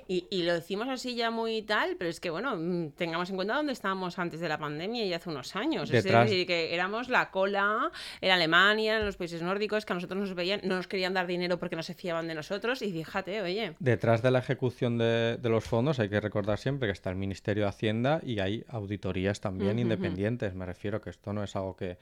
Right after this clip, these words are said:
Speaker 2: que nos guisemos nosotros
Speaker 1: Qué
Speaker 2: y,
Speaker 1: va.
Speaker 2: y lo lle-,
Speaker 1: Ujú, ujú.
Speaker 2: elevemos a la comisión. Es decir, aquí hay un trabajo muy bien hecho por parte de,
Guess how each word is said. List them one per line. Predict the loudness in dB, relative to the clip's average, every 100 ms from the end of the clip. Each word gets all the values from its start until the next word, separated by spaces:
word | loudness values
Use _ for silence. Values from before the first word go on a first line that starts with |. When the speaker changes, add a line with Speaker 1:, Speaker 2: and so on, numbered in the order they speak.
| -16 -20 -20 -20 -18
Speaker 2:
que | -4 0
nos | 0
guisemos | 0 0 2 2 0
nosotros | -2 2 2 2 -2 0
Speaker 1:
Qué |
Speaker 2:
y, |
Speaker 1:
va. | 0 2 0 0
Speaker 2:
y |
lo | 0
lle-, | 2 2
Speaker 1:
Ujú, |
ujú. | 2
Speaker 2:
elevemos | 0 0 -2 -2
a | -2
la | -2
comisión. | -4 -8 -2 -2 -2 -6 -20 -14
Es | -10
decir, | -4 -4
aquí | -2
hay | -2
un | 0
trabajo | 2 2 2 -2 -6 -6 -8
muy | -2 0
bien | 2 2 0
hecho | -2 -4
por | -4 -6
parte | -6 -8 -6 -4
de, | -4 -4 -6 -8